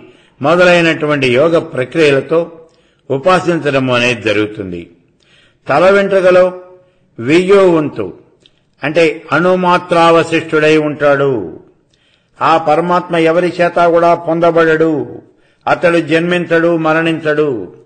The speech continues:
అతడు శుష్కింపడు, తడుపబడడు, దహించబడడు, కదలింపబడడు, భేదింపబడడు. అతడు నిర్గుణుడు.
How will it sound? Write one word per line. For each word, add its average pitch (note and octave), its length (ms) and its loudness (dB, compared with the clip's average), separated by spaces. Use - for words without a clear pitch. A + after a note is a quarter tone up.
అతడు E3+ 320 2
శుష్కింపడు, E3 960 -2
తడుపబడడు, D#3 1040 0
దహించబడడు, D#3 1160 0
కదలింపబడడు, D#3+ 1200 0
భేదింపబడడు. D#3+ 1300 0
అతడు D3 300 0
నిర్గుణుడు. A2+ 1120 -2